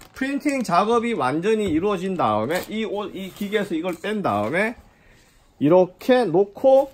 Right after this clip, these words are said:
한참 식어서 여기 표면이 완전히 차가워졌을 때 필름을 떼라는 겁니다. 근데 그게 중요한 게 뭐냐면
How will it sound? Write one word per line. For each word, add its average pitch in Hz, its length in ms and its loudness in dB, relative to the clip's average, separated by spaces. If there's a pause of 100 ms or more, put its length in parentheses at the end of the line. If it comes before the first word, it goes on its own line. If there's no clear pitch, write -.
한참 247 400 -8
식어서 208 640 -4
여기 202 320 -8
표면이 262 680 -4 (500)
완전히 175 420 -4
차가워졌을 254 680 -2
때 220 140 -4
필름을 185 420 -8
떼라는 131 400 -2
겁니다. 87 380 -12 (480)
근데 131 120 -16
그게 196 220 -6
중요한 226 360 -6
게 226 60 -8
뭐냐면 139 680 -10